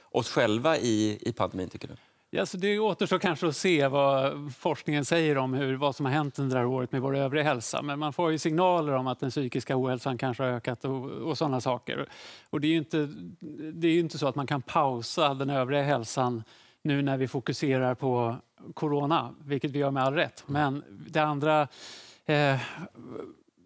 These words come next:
Speaker 2: är ju viktigt på lång sikt.
Speaker 1: Mm.
Speaker 2: Och det är därför, eh, tycker jag att den här boken och, och prata om, ah, generell hälsa,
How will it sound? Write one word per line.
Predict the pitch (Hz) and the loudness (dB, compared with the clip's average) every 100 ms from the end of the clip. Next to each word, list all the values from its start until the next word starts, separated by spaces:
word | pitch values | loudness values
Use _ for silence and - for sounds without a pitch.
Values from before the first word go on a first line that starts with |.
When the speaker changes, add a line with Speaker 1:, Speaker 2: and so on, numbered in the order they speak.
| 113 | -4
Speaker 2:
är | 202 | 0
ju | |
viktigt | 190 190 - - | 0 -2 -2 -2
på | 185 | 2
lång | 226 180 | 2 2
sikt. | 131 127 - - 110 | -2 -8 -8 -10 -10
Speaker 1:
Mm. | 92 | -6
Speaker 2:
Och | 170 156 147 147 143 143 135 | 0 2 2 2 2 0 0
det | 165 | 0
är | 156 | 2
därför, | 165 151 170 156 156 | 0 0 -2 0 -2
eh, | 160 113 - - - 165 - 175 | -4 -12 -14 -18 -18 -18 -16 -12
tycker | - 175 165 | -6 -2 2
jag | 156 | 2
att | 160 | 2
den | 160 | 0
här | 143 | 0
boken | 135 139 - 143 139 | 0 -2 -2 -2 -2
och, | 139 143 | -2 -2
och | 127 | 0
prata | 170 143 170 | 0 0 0
om, | 151 147 | -2 -4
ah, | - 160 143 | -4 -4 -4
generell | 151 160 143 135 131 | -2 0 2 2 2
hälsa, | 139 117 - 123 | 0 0 0 0